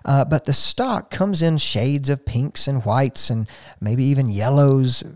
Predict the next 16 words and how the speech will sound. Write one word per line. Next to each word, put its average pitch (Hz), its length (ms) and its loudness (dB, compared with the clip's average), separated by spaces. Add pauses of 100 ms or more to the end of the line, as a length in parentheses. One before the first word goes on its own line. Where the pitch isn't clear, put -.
(160)
reds. 131 500 -2
It's 160 160 -12
really 185 600 -2
a 117 140 -2
broad 139 600 -2
group 131 360 0
of 113 140 -2
color 139 240 2
you 120 140 0
get 127 260 -2
there. 95 160 -2
But 143 180 2
it 160 120 -2
has 226 260 -2
been 175 220 2
said 90 320 -4